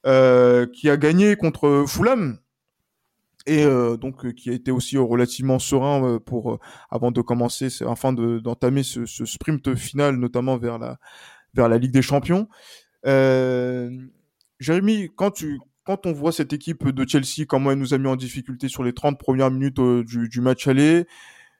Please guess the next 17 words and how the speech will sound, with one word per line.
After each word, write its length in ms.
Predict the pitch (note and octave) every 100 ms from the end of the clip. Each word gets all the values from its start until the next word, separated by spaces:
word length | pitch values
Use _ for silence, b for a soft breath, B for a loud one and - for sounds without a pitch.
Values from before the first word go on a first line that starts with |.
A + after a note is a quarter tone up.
| B _
qu'on 140 | D3+
la 160 | D3 D3
voit 220 | C3+ D#3
en 100 | D3+
championnat, 580 | - C3+ C3+ C#3 D#3 D#3
qui 160 | -
arrive 320 | B2+ B2 C#3 B2+
à 220 | B2+ A#2+ -
faire 220 | C#3+ C3+
une, 420 | C3 B2+ B2 A#2+
une 80 | B2 B2
légère 240 | C3 C3+
rotation 440 | C3 - - D3+
pour 200 | C#3+ B2
pouvoir, 500 | - A#2+ C3+ C3+ B2 A#2
euh, 80 |
s'imposer, 640 | A2+ C3 - C3+ B2+ F#3